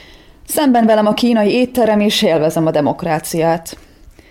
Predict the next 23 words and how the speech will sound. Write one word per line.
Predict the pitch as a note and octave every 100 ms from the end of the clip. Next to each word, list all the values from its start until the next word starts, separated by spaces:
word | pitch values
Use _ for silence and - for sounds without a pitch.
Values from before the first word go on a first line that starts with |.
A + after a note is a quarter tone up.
| - - -
Alig | F#3+ F#3+
néhányan | F3 F3 F3 E3+
ülnek | D#3 F3+ F3+ F3+
még | G3 G3
itt, | G3+ G#3 -
nem | G3 F3 F3+
tudom | F3 F3+ F3
kik, | - A3 - - -
ám | A3 F#3
ők | E3
sem | - D#3
ismernek | D3+ C#3 C#3 C#3+ D3+
rám, | D#3+ D3 D3+ - - - - - -
vagy | D3+ C#3+
nem | B2+ G2+
mernek. | G#2 - - - - - - - - - - - - - -
Kócos | - G#3 G3 F#3
fejemet | - F#3 F3+ F3
vakargatom, | F#3 F3+ F#3+ F#3 F#3+ G3 F#3 G3 - - - -
ujjaim | - D4+ B3 A3+
alatt, | A#3 B3+ C#4 - - - - - -
vagy | D3+ D3 - -
előtt, | D#3+ F#3 F3+ -